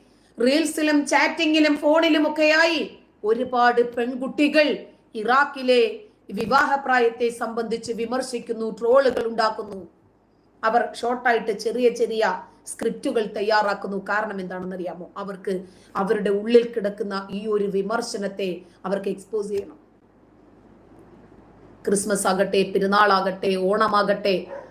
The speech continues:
അവർക്ക് എന്തുകൊണ്ടാണ് അതൊക്കെ ആഘോഷിക്കാൻ പാടില്ലാത്തത്? മുസ്ലിം സ്ത്രീകളോട്, പെൺകുട്ടികളോട് ഓണാഘോഷം പാടില്ല എന്ന് പറഞ്ഞപ്പോൾ അവർ തട്ടമിട്ട് തിരുവാതിര കളിച്ചു, അത്തപ്പൂക്കളമിട്ടു.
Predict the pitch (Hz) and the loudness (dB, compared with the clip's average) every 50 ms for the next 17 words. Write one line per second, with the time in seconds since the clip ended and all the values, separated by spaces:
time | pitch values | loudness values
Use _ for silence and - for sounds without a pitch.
0 | - - - - - - - 226 226 233 277 277 269 254 226 214 233 240 233 240 | -20 -20 -20 -20 -20 -4 0 2 4 4 4 4 4 2 2 2 0 -2 -2 -2
1 | 214 214 208 202 190 185 180 180 185 185 - 190 190 185 190 202 196 196 - 196 | -2 -2 -2 -2 -2 -2 0 -2 -4 -2 -2 -4 -2 -2 0 0 0 0 -2 -6
2 | - - 190 180 180 214 190 185 185 185 185 185 185 185 185 190 190 - 214 202 | -6 -6 -6 -6 -6 -4 -4 -2 -2 -2 -2 -2 -4 -6 -8 -8 -8 -4 -2 -2
3 | 196 196 196 - - - - - 208 208 202 208 202 208 208 202 - - - - | -2 -2 -4 -8 -12 -12 -6 -4 -4 -2 0 0 2 2 2 2 0 -4 -6 -4
4 | - 233 - 247 233 233 240 247 254 254 285 302 294 294 - - - - _ _ | -6 -4 -2 0 2 4 6 6 6 6 6 4 2 2 -4 -16 -20 -20 _ _
5 | - _ - 214 190 233 247 262 269 269 277 277 277 269 - 277 262 247 - 277 | -20 _ -6 -4 0 2 4 4 4 4 4 4 2 2 0 -2 -4 -2 2 4
6 | 277 277 277 277 269 277 277 277 269 277 269 277 254 262 277 277 285 285 285 240 | 4 4 4 2 2 4 4 4 4 0 0 -2 0 0 0 0 0 0 -2 2
7 | - 320 339 359 349 - - - - _ _ _ _ _ _ - 220 220 233 240 | 4 6 6 6 4 2 -6 -10 -18 _ _ _ _ _ _ -4 -2 0 0 0
8 | 226 - - 254 240 233 - - - 262 247 247 247 247 - 254 254 247 - 262 | -2 -2 0 0 0 0 0 0 2 2 2 2 0 0 2 0 0 0 -2 -2
9 | 254 247 254 254 247 254 262 262 262 262 254 262 254 247 247 214 220 208 190 - | -2 -2 0 2 4 6 6 6 6 4 0 0 -2 -2 -2 -2 -4 -6 -8 -10
10 | - 196 165 - - _ _ _ _ _ _ _ _ _ _ _ _ _ _ _ | -12 -16 -16 -18 -20 _ _ _ _ _ _ _ _ _ _ _ _ _ _ _
11 | _ _ _ _ - - 247 269 262 - - - 339 330 - 339 339 339 - - | _ _ _ _ -4 0 0 0 0 0 0 2 2 2 0 -2 -4 -4 -2 2
12 | 349 339 349 349 339 339 - - 359 349 302 220 185 180 - | 2 4 4 4 2 2 0 0 2 2 2 2 0 -4 -10